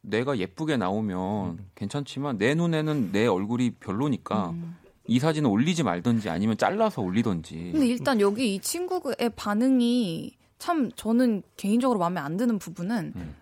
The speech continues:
Speaker 3: 왜 그렇게 자신이 없냐는 소리를
Speaker 2: 아, 그런 거.
Speaker 3: 했다잖아요.
Speaker 2: 나도 거기에
Speaker 1: 그러니까.
Speaker 2: 집중하고 싶어.
Speaker 3: 근데
Speaker 2: 어?
Speaker 3: 그게
Speaker 2: 자존심
Speaker 3: 사실 이게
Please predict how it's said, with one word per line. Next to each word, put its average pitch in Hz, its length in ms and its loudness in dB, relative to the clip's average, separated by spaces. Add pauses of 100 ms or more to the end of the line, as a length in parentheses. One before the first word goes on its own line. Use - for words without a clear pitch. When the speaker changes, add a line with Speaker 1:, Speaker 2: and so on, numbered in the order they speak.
Speaker 3:
왜 226 120 2
그렇게 311 320 0
자신이 262 480 0
없냐는 269 500 2
소리를 285 300 0
Speaker 2:
아, 233 40 2
그런 - 140 2
거. 302 80 4
Speaker 3:
했다잖아요. 180 380 0
Speaker 2:
나도 170 180 0
거기에 165 120 -2
Speaker 1:
그러니까. 196 200 0
Speaker 2:
집중하고 90 340 -6
싶어. - 200 -20 (580)
Speaker 3:
근데 254 440 0
Speaker 2:
어? - 40 -10 (340)
Speaker 3:
그게 269 280 -4
Speaker 2:
자존심 - 0 -
Speaker 3:
사실 349 220 2
이게 254 80 4